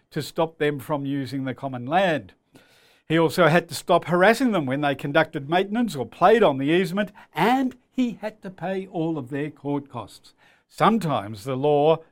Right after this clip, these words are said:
does what it's supposed to do. Recent wins in the courts on behalf of the environment include the protection of the Bimblebox from Clive Palmer's Galilee Basin coal mine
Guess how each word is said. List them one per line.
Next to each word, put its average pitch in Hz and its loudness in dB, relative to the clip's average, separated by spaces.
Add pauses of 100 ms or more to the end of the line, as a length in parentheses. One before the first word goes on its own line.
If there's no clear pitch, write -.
does 120 -2
what 123 -6
it's - -20
supposed 185 0
to 185 -6
do. 139 -2 (1200)
Recent 185 2
wins 175 -2 (560)
in 147 -2
the 139 -4
courts 247 2
on 156 0
behalf 151 0
of 143 -8
the 151 -2
environment 214 4 (300)
include 220 -2
the 160 -8
protection 208 -2
of 170 -4
the 165 -2
Bimblebox 160 -2
from 143 -4
Clive 156 -2
Palmer's 139 0
Galilee 147 -2
Basin 143 -4
coal 233 0
mine 220 2